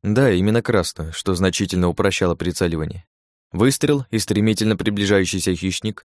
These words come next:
закувыркался по серой поверхности. Я тут же закинул ружьё за спину, про себя отмечая, что скоро должен сформироваться новый патрон.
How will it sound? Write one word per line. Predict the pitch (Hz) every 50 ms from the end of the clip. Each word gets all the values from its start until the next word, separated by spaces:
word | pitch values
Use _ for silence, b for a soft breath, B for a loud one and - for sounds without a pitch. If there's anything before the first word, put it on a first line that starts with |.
| _
закувыркался | - 120 135 135 - 135 120 - - - 101 104 117 - - 123
по | - 120 107
серой | - 95 92 92 87
поверхности. | - 95 95 90 85 - - 87 82 - - - 85 - _ _ _ _ _ _ _ _ _ _ _
Я | - 101 104
тут | - 135 127
же | 117 117
закинул | 104 107 107 92 - 110 110 107 104
ружьё | 104 101 90 92 104 101
за | 92 101 95
спину, | 85 - 90 82 80
про | - - 90
себя | - - 90 92
отмечая, | 90 - - 90 - - 104 95
что | 90 - 95 90
скоро | - - 98 87
должен | 90 82 92 90 85 95 87
сформироваться | - - 87 87 90 90 87 90 92 95 90 - 95
новый | 90 90 85 90 87
патрон. | - 90 - - 95 87 80 85 110